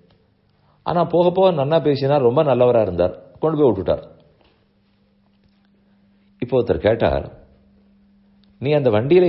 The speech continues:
ஏறுறச்சே நம்பிக்கை இல்லாம தானே ஏறினே?" அதனால் அவர் அந்த பக்கம் கொண்டு போய் விட்டது பலிக்காது, ஏன்னா நீ ஏறுறச்சே நம்பிக்கையோட ஏறலேன்னார். இது எங்கேயானு உண்டோ? அப்ப நம்பிக்கை இல்லை, வாஸ்தவம் தான்.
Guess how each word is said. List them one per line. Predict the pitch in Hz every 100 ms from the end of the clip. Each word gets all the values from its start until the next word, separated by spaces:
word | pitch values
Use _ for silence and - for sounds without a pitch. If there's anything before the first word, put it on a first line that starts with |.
| 147
ஏறுறச்சே | 135 135 131 165
நம்பிக்கை | 123 127 139 170
இல்லாம | 123 117
தானே | 110 131 120
ஏறினே?" | 110 104 101 101 - - _ _ _ _ _ _ _ _ _ _ _ _
அதனால் | 87 87 80 82 - - - _ _ _ _ _ _ _ _ _
அவர் | - 151 147
அந்த | 143 131
பக்கம் | 139 190 156
கொண்டு | 151 156
போய் | 151
விட்டது | 123 143 185
பலிக்காது, | - 120 127 117 85 82 73 - - _ _ _ _ _
ஏன்னா | 143 160 170
நீ | 117
ஏறுறச்சே | 117 170 156 139 160
நம்பிக்கையோட | 143 117 139 123 110 123
ஏறலேன்னார். | 98 92 90 87 80 64 - _ _ _ _ _ _ _ _ _
இது | 101 110
எங்கேயானு | 113 113 113
உண்டோ? | 104 101 95 - - - _ _ _ _ _ _ _ _ _ _ _ _ _ _ _ _ _ -
அப்ப | - - 131 123
நம்பிக்கை | 120 147 135
இல்லை, | 127 131
வாஸ்தவம் | 92 95 82 71
தான். | 82 92